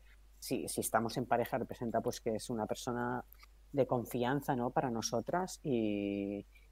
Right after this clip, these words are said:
y hay que realmente ejercer esta confianza, ¿eh? Y, y poder hablar,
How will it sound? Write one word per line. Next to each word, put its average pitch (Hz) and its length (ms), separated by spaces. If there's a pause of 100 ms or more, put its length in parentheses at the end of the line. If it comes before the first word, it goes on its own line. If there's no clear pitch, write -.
y 135 140
hay 123 180
que 139 120
realmente 123 640
ejercer 135 460
esta 110 200
confianza, 101 680 (540)
¿eh? 127 120 (100)
Y, 101 580
y 151 80
poder 123 320
hablar, 113 440